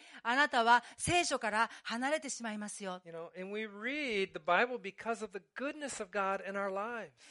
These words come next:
Speaker 1: この聖書を読む理由は、私たちは神様が素晴らしいっていうことが分かっているから。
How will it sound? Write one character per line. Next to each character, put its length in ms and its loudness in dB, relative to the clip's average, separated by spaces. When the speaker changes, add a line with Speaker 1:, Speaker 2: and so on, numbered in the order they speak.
Speaker 1:
こ 120 -2
の 80 -2
聖 240 2
書 160 2
を 60 6
読 180 2
む 140 -4
理 100 -4
由 120 -4
は、 180 2
私 260 2
た 140 -8
ち 180 -12
は 140 -2
神 260 -6
様 240 0
が 140 0
素 160 -4
晴 100 6
ら 140 8
し 140 -4
い 80 -2
っ 20 -20
て 60 -14
い 80 -10
う 60 -12
こ 100 -8
と 80 -10
が 140 -4
分 120 -2
か 100 -4
っ 40 -8
て 140 -6
い 20 -2
る 60 -12
か 120 -12
ら。 220 -14